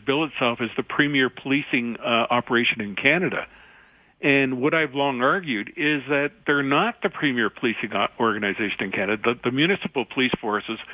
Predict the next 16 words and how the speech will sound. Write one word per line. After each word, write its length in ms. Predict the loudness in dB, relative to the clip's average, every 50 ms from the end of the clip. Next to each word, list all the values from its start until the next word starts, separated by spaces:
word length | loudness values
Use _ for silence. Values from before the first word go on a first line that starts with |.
| -16 -16 -18 -20 -20 -20 -16 _
are, 260 | 0 2 2 2 2 0
are 160 | -2 -4 -4
probably 320 | 0 2 2 4 4 4 2
the 120 | 0 -2
best, 340 | -2 0 2 2 2 0 -2 -6 _
the 80 | -4 0
best 240 | 2 2 2 0 -4 -6
trained 420 | -2 0 2 2 2 2 0 0
and, 160 | -2 -4 -4 -4 -2
and 180 | -2 0 0
the 60 | 0 0
most 280 | 0 0 0 0 -2
responsive. 680 | -4 -4 -6 -4 -2 0 0 0 0 -2 -4 -6 -6 -6 -10 -16 -20 -20 -18 -18 -18 -18 -18 -20 -20 _ _
And 160 | 0 2 4
the 120 | 4 4 4
R 140 | 2 0